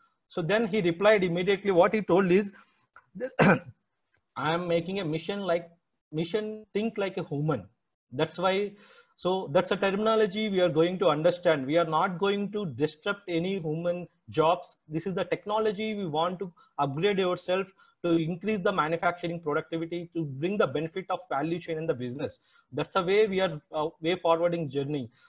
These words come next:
So you, at the la-, end of the session, you can able to see what is the, uh, value we are going to bring out and what is the job market in this era. So see, this is the Industry four dot oh technologies and the market.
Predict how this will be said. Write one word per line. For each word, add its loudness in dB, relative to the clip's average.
So 0
you, -6
at -6
the 2
la-, 4
end 2
of 6
the 2
session, -4
you -4
can -8
able -4
to -6
see -8
what 0
is -2
the, -2
uh, 0
value 2
we 2
are 2
going 0
to -2
bring 0
out 4
and -2
what 2
is -2
the 0
job 4
market -2
in -2
this -10
era. 2
So 0
see, -2
this -2
is -2
the 2
Industry 0
four 0
dot 2
oh -2
technologies -4
and -6
the -4
market. -2